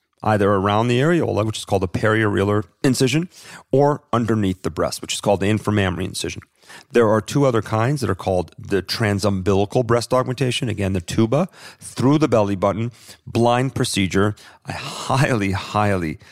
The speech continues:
uh, recommend that you do not get this, uh, because there are a lot of complications with it.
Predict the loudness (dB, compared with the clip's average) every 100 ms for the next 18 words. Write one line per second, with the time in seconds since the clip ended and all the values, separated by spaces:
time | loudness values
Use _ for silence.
0 | -20 -12 -2 0 2 0 0 0 0 0
1 | -4 -4 -4 -4 -2 0 2 2 0 -2
2 | -4 -6 -2 -2 -4 -8 -16 -20 -12 -2
3 | 0 0 -2 -2 -2 -2 2 2 2 0
4 | 0 -2 -4 -6 -6 -2 -2 0 -2 -2
5 | -2